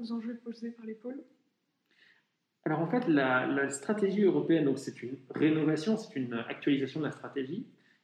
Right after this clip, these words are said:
Speaker 2: Et en fait, ce qui a posé problème dans la stratégie de deux mille seize, très clairement, c'est que, euh,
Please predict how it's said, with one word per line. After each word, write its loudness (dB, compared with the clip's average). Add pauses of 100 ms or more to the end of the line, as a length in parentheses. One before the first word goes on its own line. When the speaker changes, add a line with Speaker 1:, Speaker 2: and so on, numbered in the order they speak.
Speaker 2:
Et -2
en -2
fait, 0
ce -8
qui 4
a 2
posé 0
problème -2
dans 0
la -4
stratégie -2
de 0
deux 0
mille -2
seize, -4 (520)
très -2
clairement, -2 (460)
c'est -2
que, 4
euh, 2